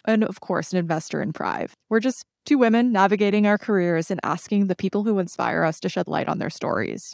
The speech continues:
Unlocking Access starts with a conversation context. And as a reminder, we open the door to moments in technology history that traditionally happen behind closed doors. With our guests, we unpack the experiences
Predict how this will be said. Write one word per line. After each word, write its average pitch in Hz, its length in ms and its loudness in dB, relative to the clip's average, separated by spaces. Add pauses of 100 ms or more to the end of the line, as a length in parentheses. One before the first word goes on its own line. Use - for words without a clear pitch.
Unlocking 214 480 2
Access 180 460 -4
starts - 560 -4
with 202 220 0
a - 60 -2
conversation 196 760 0
context. - 800 -6
And 196 420 0 (180)
as 214 140 0
a 262 40 2
reminder, 254 480 2
we 214 140 0
open 208 220 0
the 208 80 2
door 175 240 2
to 202 100 -4
moments 160 380 -2
in 175 80 -4
technology 160 560 -2
history - 560 -8
that 165 140 -6
traditionally 175 460 -2
happen - 280 -6
behind - 340 -6
closed - 280 -6
doors. - 440 -8 (360)
With 208 120 2
our 202 120 6
guests, 190 460 0
we 208 100 0
unpack 180 320 -2
the 180 100 0
experiences 170 880 -4